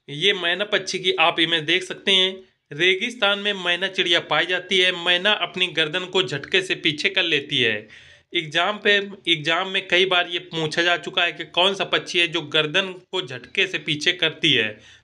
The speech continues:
तो वो मैना पक्षी होता है जो अपनी गर्दन को झटके के साथ पीछे करती है। बगुला पक्षी, बगुला भैंस पर बैठकर उसके कीटों को खाता है।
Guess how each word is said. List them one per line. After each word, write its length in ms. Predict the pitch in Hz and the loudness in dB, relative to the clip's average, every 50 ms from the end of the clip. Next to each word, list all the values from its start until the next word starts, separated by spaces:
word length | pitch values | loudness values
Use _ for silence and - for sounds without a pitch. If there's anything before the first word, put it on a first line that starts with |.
| _ - | _ -10
तो 80 | 160 156 | -10 -8
वो 220 | 151 160 196 196 | -4 -2 -2 -2
मैना 300 | 180 165 160 165 165 185 | 0 0 0 0 0 0
पक्षी 320 | 185 190 180 180 - - 180 | -2 -2 -4 -2 0 2 2
होता 340 | 165 156 151 175 185 175 | 4 4 4 2 2 2
है 140 | 170 170 160 | 2 0 -2
जो 80 | 170 175 | -4 -6
अपनी 320 | - 156 151 - 175 180 | -6 -8 -6 -4 -4 -4
गर्दन 360 | 160 143 156 156 147 151 175 | -2 0 0 0 0 0 -2
को 280 | 175 165 - 180 180 175 | -2 0 2 2 2 2
झटके 380 | 131 131 120 - - - 175 156 | 0 -2 -6 -4 -2 -2 -2 0
के 120 | 165 151 | -2 -4
साथ 200 | 151 - 156 160 | -4 -2 -2 -2
पीछे 360 | 156 - - 147 147 - 196 | -2 -2 -4 -2 0 0 0
करती 400 | 196 196 190 190 - - 143 127 | 0 0 -2 -2 0 0 2 2
है। 320 | 120 110 104 104 98 - _ _ _ _ _ _ - - - | 2 0 -2 -4 -8 -14 _ _ _ _ _ _ -8 -4 -2
बगुला 280 | 185 160 170 180 170 160 | 0 0 2 2 0 0
पक्षी, 480 | - 151 127 - - - 131 117 110 107 - - _ _ _ _ _ _ _ _ _ _ _ 139 | -2 -4 -10 -8 -8 -8 -8 -8 -8 -10 -14 -18 _ _ _ _ _ _ _ _ _ _ _ -6
बगुला 520 | 131 156 175 165 170 196 214 240 247 233 | -2 0 0 0 0 -2 -2 -2 -2 -4
भैंस 560 | 226 - - 151 127 139 147 175 208 214 220 | -6 -10 -10 -8 -4 0 2 2 2 0 -2
पर 200 | - 214 196 190 | -2 -2 -2 0
बैठकर 420 | 165 180 185 180 180 - 196 196 202 | 2 2 0 0 0 0 0 0 0
उसके 420 | 196 190 170 - - - 196 190 | 0 -4 -4 -4 -2 0 0 0
कीटों 380 | 185 185 165 165 156 190 185 180 | 0 -2 -4 -2 0 2 2 2
को 120 | 190 196 | 0 -2
खाता 460 | 190 - 170 156 151 151 131 117 113 | -2 0 -2 0 0 0 0 0 -2
है। 140 | 107 101 | -4 -8